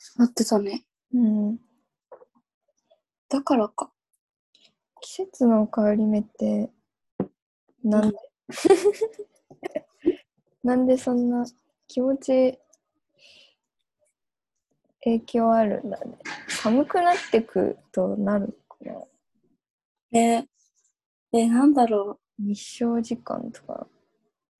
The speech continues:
Speaker 1: ああ。え、でもな、結構あの、寒暖差にやられるかも。
Speaker 2: ああ。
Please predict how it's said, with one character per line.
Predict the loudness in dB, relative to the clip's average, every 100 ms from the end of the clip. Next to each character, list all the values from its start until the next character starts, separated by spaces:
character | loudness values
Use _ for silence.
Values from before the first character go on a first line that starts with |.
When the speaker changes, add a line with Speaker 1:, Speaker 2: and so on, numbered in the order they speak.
| -2
Speaker 1:
あ | -2
あ。 | -2 -4 -6 -8 -14 -20 _ _ _ _ _
え、 | 2
で | 2
も | 4
な、 | 2 2
結 | 2 0 2
構 | 2 2
あ |
の、 | 2
寒 | 0 4 6
暖 | 6 4
差 | 4 4
に | 4
や | 4 4
ら | 2
れ | 2
る | -2
か | -2 -8
も。 | -10 _ _ _ -20 _ _ _ _ _ _ _ _
Speaker 2:
あ | 0 0 2 -2 -4 -4 -4 -6 -6
あ。 | -6